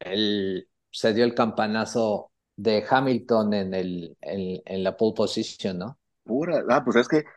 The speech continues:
Speaker 2: se to-, es que es una, una, es una serie de cosas. El Rosberg tomándose la fotografía en el, en el box de,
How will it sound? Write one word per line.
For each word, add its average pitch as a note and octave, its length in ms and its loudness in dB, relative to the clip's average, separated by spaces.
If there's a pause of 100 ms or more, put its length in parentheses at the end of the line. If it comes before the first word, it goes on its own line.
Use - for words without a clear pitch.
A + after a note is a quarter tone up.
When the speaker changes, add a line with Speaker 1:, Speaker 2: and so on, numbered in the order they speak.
Speaker 2:
se - 160 -4
to-, G#2 160 4
es A2 160 4
que C#3+ 240 6 (400)
es B2 280 4
una, D3+ 320 4
una, C#3 140 0
es C3+ 100 -4
una D#3+ 140 0
serie D#3 300 4
de B2 120 2
cosas. A2+ 440 -4 (300)
El G#2 200 6
Rosberg F3+ 400 6
tomándose D3 480 6
la B2 140 4
fotografía A#2 880 4
en G#2 280 -4
el, G#2 300 0
en G2+ 160 -4
el G2+ 120 -2
box C#3+ 420 4
de, G2+ 380 4